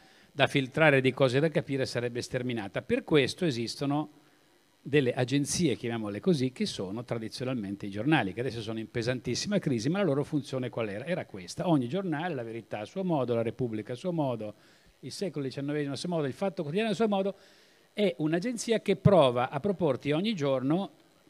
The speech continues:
la sua interpretazione, diciamo, dell'importanza delle notizie. Quindi per il Tempo è importantissimo l'acciaio italiano,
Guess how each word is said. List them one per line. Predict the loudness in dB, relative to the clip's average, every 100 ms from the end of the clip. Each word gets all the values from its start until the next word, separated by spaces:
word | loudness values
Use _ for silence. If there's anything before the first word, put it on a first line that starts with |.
| _ _ _
la | 2
sua | 4 6 8
interpretazione, | 8 6 0 0 -2 -2 0 0 0 0 -2 -4 -8
diciamo, | -12 -8 0
dell'importanza | 2 2 0 -2 -2 -2 -2
delle | -2
notizie. | -2 2 2 2 -10
Quindi | -14 -16 -8
per | -8
il | -4
Tempo | 0 0 0
è | -6
importantissimo | -6 -8 -8 -8 -8 -8 -10
l'acciaio | -10 -6 -6
italiano, | -2 0 2 0 -2 -6